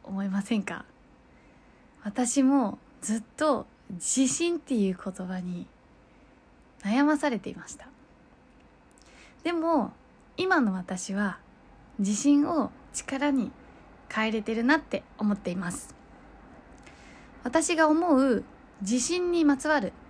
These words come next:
三つの道しるべがあります。一つ目は場所を変えること。二つ目は積み重ねること。三つ目に自分の価値観を知ること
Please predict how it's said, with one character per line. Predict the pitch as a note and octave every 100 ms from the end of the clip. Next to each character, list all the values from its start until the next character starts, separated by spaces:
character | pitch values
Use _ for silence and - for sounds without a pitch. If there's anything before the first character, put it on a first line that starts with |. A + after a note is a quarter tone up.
| -
三 | B3
つ | B3+ - F#4+
の | C#4 A3 - -
道 | B3
し | D4+ D4 F4
る | B3+
べ | F3+
が | -
あ | F3+
り | E3+
ま | D#3+
す。 | - - - - - - - - - - - - - - - -
一 | - F#4
つ | F#4
目 | F4+ F4
は | C#4+ C#4 G3 - - - - - -
場 | G#3+ G#3
所 | - C4+
を | B3
変 | A3+ G#3
え |
る | F#3+
こ | F3
と。 | - - - - - - _ - - - - - - - - -
二 | - C4
つ | A#3 B3+
目 | A#3
は | A3+ A#3+ F#3 - - - -
積 | - B3+ C#4+
み |
重 | D4 D4+ D4+
ね | D4
る | A#3
こ | G3 F3+
と。 | - - - - - - - - - - _ -
三 | A3 A3+
つ | -
目 | B3 B3+
に | C4 E4+ - - - - - -
自 | A#3 A#3
分 | D4+ D#4+
の | D#4+
価 | D#4 C4
値 | -
観 | - D#4 C#4
を | E4+ -
知 | - G#3
る | F#3
こ | F3
と | -